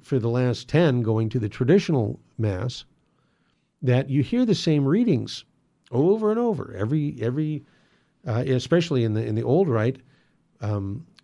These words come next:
the, the, we don't have three years worth of liturgical readings. It's just the, the,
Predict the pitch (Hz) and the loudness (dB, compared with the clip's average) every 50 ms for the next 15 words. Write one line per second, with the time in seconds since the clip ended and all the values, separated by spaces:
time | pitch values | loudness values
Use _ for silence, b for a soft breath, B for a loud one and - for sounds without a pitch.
0 | _ _ 123 113 110 110 113 120 120 120 123 113 117 117 131 139 113 110 135 143 | _ _ -6 -4 -4 -4 -4 -4 -4 -2 -2 0 2 2 2 2 2 0 0 0
1 | 135 - - - - 127 135 135 120 107 110 135 147 135 120 104 98 104 107 110 | -2 -2 -6 -4 0 2 2 4 4 4 4 4 4 2 2 0 0 0 0 0
2 | 107 - 113 95 92 95 - - - - 113 107 - 127 110 101 104 101 110 101 | 0 -2 -4 -6 -6 -8 -10 -14 -8 -6 -4 -2 0 0 0 0 0 -2 0 0
3 | 127 170 185 135 101 95 85 113 107 - - 117 107 107 - 117 113 107 104 110 | 0 2 0 0 -2 -4 -4 -6 -6 -6 -6 -8 -10 -8 -8 -8 -8 -6 -4 -4
4 | 104 98 | -4 -6